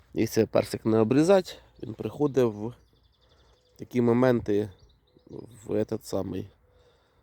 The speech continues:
в такі фази розвитку, що починає засихати. Тому персик дуже потрібно обрізати. Необрізаний персик,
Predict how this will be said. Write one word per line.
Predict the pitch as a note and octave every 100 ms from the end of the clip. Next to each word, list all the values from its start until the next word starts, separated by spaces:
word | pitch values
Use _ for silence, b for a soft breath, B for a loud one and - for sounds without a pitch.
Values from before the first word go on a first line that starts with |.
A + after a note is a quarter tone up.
| _ -
в |
такі | A2 - A#2
фази | A#2+ G#2+ A#2
розвитку, | C#3 C3+ A2 G#2+ -
що | G#2+ A2 G2+ B B B B _ B B B B B B
починає | - - A#2+ B2
засихати. | A2+ A2 A#2 - G#2 - - - - - b b b b b b - -
Тому | - B2 A#2+ A2 G2+ _ _ _ _ -
персик | B2 - G#2+
дуже | E3+ E3+ D3+
потрібно | C#3 C#3 C3+ C3+
обрізати. | C3 B2 B2 B2 A#2 -
Необрізаний | B2 A#2+ B2 B2 A#2+
персик, | A#2 B2+ A2+ G#2